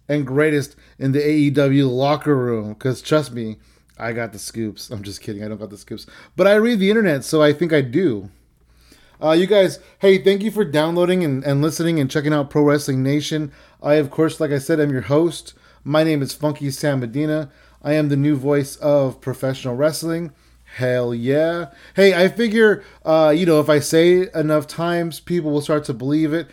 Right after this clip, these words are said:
and maybe one day it will come true. So you like that, right? Uh, the new voice of professional wrestling. My name is Funky Sam Medina,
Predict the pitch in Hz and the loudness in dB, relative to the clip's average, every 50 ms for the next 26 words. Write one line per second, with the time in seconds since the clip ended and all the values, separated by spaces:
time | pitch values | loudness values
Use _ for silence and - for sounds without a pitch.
0 | _ _ _ _ _ - 135 139 143 147 151 156 156 151 139 147 147 143 147 147 | _ _ _ _ _ -4 -2 -2 0 2 2 4 4 4 2 2 2 2 2 2
1 | 147 151 147 139 131 143 143 135 - 143 131 127 - - 147 135 123 117 113 107 | 2 2 -2 -2 0 0 -2 -2 -2 -4 -4 -4 -6 -6 -4 -4 -4 -4 -6 -8
2 | - - _ _ _ _ - - - 151 143 139 139 143 139 139 147 156 156 156 | -12 -16 _ _ _ _ -10 -2 0 2 2 2 2 2 2 4 4 2 2 0
3 | - 143 127 120 120 117 127 131 139 143 147 143 - - _ _ _ _ - 120 | -2 -2 -2 -2 -2 -4 -2 0 0 0 -2 -4 -8 -18 _ _ _ _ -6 -2
4 | 127 131 131 127 117 131 147 160 180 180 151 139 156 156 147 139 135 - - 165 | -2 -2 -2 -2 -2 0 0 2 2 0 0 2 4 4 4 2 0 -2 -2 0
5 | 160 156 151 143 135 131 123 117 - 131 127 - 151 143 143 139 - 143 135 127 | 2 2 4 2 0 -2 -4 -6 -8 -12 -8 -4 -2 -2 -2 -2 -4 -4 -2 0
6 | 127 143 151 160 - - 175 175 175 170 151 139 135 139 135 135 135 135 131 135 | 2 2 0 0 0 -4 -4 -2 -2 0 0 0 0 2 2 2 2 2 2 0
7 | 139 147 151 151 147 139 135 - - _ _ _ _ _ _ _ - 143 139 117 | 0 0 0 0 -2 -4 -6 -10 -18 _ _ _ _ _ _ _ -6 -6 -6 -6
8 | 127 127 120 - - 143 135 131 127 127 120 143 151 160 156 156 156 151 139 | -8 -10 -10 -6 -4 -4 -2 -2 -4 -2 -2 0 0 0 0 0 -2 -2 -4